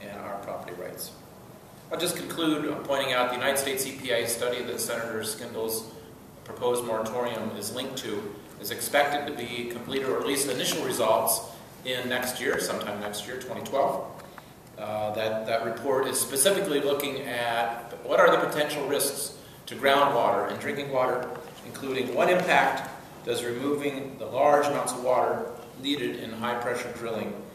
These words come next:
uh, have on watersheds and aquifers,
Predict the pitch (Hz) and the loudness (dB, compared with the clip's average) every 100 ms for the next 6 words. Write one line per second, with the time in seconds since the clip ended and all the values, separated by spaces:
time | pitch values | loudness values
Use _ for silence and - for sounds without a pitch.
0 | - - - - 107 104 107 - - - | -16 -18 -16 -10 -6 -4 -4 -4 -6 -8
1 | 131 127 120 - - 117 117 113 113 - | -2 2 2 2 0 -2 -2 0 2 2
2 | - 117 110 110 110 113 113 110 110 107 | 2 0 0 -2 -2 -2 -2 -4 -6 -6